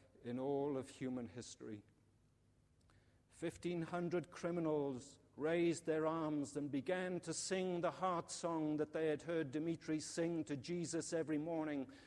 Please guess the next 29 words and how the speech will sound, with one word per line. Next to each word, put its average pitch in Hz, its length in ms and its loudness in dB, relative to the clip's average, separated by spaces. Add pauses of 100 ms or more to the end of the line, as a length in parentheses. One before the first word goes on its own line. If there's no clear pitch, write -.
(240)
for 131 160 0
all 160 320 4
those 147 360 4
years. 123 540 -4 (1120)
Dmitri's 143 600 0
jailers 160 600 4
instantly 185 680 2
released 180 420 2
their 175 200 6
hold 175 380 6
on 170 140 0
his 156 140 2
arms 196 380 4
and 165 140 2
stepped - 440 2
away 180 320 6
from 180 320 -2
him 156 120 2
in 151 120 0
terror. 180 480 0 (520)
One 220 200 4
of 214 80 6
them 208 160 4
demanded 202 560 6
to 190 80 0
know, 208 340 4 (280)
"Who 226 180 6
are 254 180 8
you?" 175 200 4